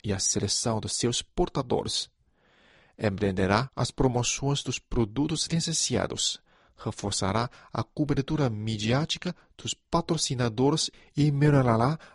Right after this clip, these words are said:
as promoções tanto dos Jogos de Verão como dos de Inverno para intensificar a difusão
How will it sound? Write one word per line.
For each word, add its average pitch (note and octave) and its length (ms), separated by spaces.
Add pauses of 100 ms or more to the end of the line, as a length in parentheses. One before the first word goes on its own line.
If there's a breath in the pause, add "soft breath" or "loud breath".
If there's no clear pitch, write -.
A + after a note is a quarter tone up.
as - 200
promoções D3 760 (100)
tanto E3+ 340
dos G2 160
Jogos G2+ 380
de G#2 100
Verão G2+ 460 (260 loud breath)
como F3 340
dos D3 220
de - 80 (140)
Inverno G#2 520
para - 340
intensificar F#2+ 760
a - 20
difusão C#3+ 640